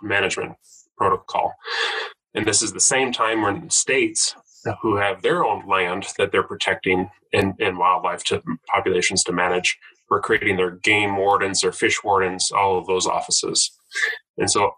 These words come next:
all at the same time, we're getting this conservation push.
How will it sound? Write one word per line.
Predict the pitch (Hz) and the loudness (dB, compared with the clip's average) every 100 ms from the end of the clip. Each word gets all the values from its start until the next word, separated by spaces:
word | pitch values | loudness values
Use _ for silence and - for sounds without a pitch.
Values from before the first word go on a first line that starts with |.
| _ | _
all | 117 139 | 0 0
at | 143 | 0
the | |
same | 110 123 110 | -2 0 -2
time, | - 117 107 95 | 0 2 4 2
we're | 92 | 0
getting | 107 110 | 0 2
this | 98 | -2
conservation | - - 110 - 95 92 87 | -2 0 0 2 2 2 0
push. | - - - - | -2 -2 0 2